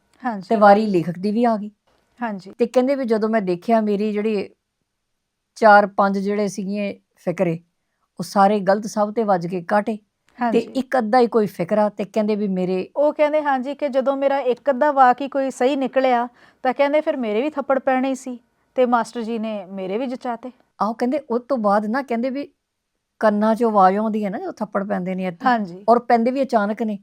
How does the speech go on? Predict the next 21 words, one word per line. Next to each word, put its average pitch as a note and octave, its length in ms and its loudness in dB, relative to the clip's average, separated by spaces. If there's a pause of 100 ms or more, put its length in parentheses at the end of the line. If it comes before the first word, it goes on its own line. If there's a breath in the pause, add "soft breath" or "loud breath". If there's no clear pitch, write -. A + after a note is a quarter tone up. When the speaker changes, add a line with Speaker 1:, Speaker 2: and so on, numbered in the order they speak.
(300)
Speaker 1:
ਬਿਲਕੁਲ। G#3 420 -8 (220)
Speaker 2:
ਹੈ B3 40 -4
ਨਾ? D#4+ 100 -4 (880)
ਤੇ B3 80 -2
ਕਹਿੰਦੇ B3+ 260 -2
ਵੀ C#4 100 -6
ਚਲੋ A#3 440 0 (360)
ਵੀ G#3 100 -2
ਮੇਰਾ G#3+ 240 2
ਬਹੁਤ G#3 260 2
ਰੋਣ A3+ 260 -2
ਨਿਕਲਿਆ। A#3 380 0 (320)
Speaker 1:
ਹਾਂਜੀ। F#3+ 420 -10 (380)
Speaker 2:
ਕਹਿੰਦੇ A#3+ 220 0
ਵੀ C#4 100 -4
ਮੈਂ A3+ 380 2 (260)
ਆਪਣੀ G#3 280 0
ਸੀਟ G3 320 -6
ਤੇ G#3 140 -6
ਚਲਾ F#3+ 320 -2
ਗਿਆ। A#3+ 220 -2